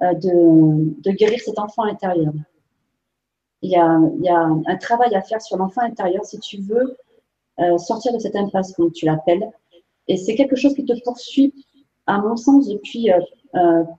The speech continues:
euh, plusieurs vies. C'est vraiment une blessure qu'il faut, euh, décristalliser dans cette vie-là. On te donne l'opportunité, on met à ta disposition des médiums pour que tu comprennes la nécessité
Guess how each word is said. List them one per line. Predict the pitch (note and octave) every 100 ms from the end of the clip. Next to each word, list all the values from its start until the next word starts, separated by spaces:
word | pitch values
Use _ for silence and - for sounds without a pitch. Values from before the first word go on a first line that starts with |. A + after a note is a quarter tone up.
| _ -
euh, | F#3 - D#3
plusieurs | C4 A#3 A#3
vies. | G3 - - _ _ _ _ _ _ _
C'est | - A3+
vraiment | B3+
une | D4 C#4
blessure | A#3 A#3+ - C4+ -
qu'il | A3
faut, | A3+ A3 G#3
euh, | F#3 F3 E3+ - _ _ _
décristalliser | D#3+ B3+ B3+ C4 C#4 B3 A#3 B3 -
dans | - G3+
cette | A#3 G3
vie-là. | G#3 F#3+ A3 - _ _
On | - G3+
te |
donne | A3+ B3+
l'opportunité, | A#3+ A3+ - A#3 A#3 A#3+ C4 - _
on | - G3
met | G3+
à | B3+
ta | B3+
disposition | A3+ - A3+ G#3 A#3 G#3
des |
médiums | F#3+ G#3 G3+ B3 B3+ - _ -
pour | G3+
que | G#3+
tu | G#3+ G#3
comprennes | - C4 B3+ A3 G#3 F3+
la | F#3
nécessité | G3 G#3+ C#4 C#4 - - A3 A#3+